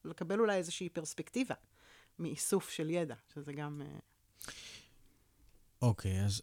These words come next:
Speaker 2: אנחנו מדברים על זה ש-, שהדברים מחוברים, ואת אמרת פה משהו מאוד מעניין. אמרת, "אין מערכת עצבית שאני יכולה לראות אותה בעין מערבית", מה שנקרא, ש-,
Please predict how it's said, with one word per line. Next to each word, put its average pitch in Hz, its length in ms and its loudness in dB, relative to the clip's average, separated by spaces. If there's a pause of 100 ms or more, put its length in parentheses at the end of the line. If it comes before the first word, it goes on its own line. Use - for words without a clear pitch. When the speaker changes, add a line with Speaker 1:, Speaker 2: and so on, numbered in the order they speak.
Speaker 2:
אנחנו 156 380 6
מדברים 139 460 8
על 139 120 8
זה 135 200 6
ש-, - 160 6 (920)
שהדברים 110 560 6
מחוברים, 113 600 6
ואת 107 240 6
אמרת 143 300 6
פה 123 120 4
משהו 117 340 8
מאוד 107 260 8
מעניין. 101 300 6
אמרת, 123 340 4 (120)
"אין 143 180 8
מערכת 117 500 6
עצבית 123 680 6
שאני 101 260 6
יכולה 110 320 6
לראות 113 340 8
אותה 117 320 4 (540)
בעין 117 400 12
מערבית", 95 880 6
מה 117 160 8
שנקרא, 135 720 6
ש-, - 140 4